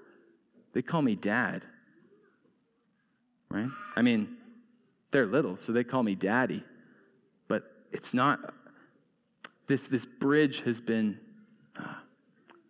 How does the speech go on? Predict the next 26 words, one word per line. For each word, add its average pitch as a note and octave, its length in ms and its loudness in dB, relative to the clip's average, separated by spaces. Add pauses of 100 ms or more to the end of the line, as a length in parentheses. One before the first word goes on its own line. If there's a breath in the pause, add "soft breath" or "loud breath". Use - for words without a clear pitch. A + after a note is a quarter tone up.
(200)
or - 60 -4
this G#2+ 220 -2
chasm A#2+ 560 2
has G2 180 -4
had A#2 160 0
a G#2+ 40 -2
bridge C3 400 0
built G2 240 -2
over F2+ 220 -2
it - 100 -8
because G#2 300 -4
of G2 80 0
this. F#2 160 -2
This B2 220 0
is D#3 200 2 (300 loud breath)
the C3 100 0
same C3+ 800 2 (100)
word, A#2+ 540 2
Abba, A#2 480 2 (260 loud breath)
that A2+ 240 0
Jesus C3 440 2
himself B2+ 460 0
calls A#2+ 300 0
out A2+ 140 0
to A#2+ 80 0
God G#2+ 460 2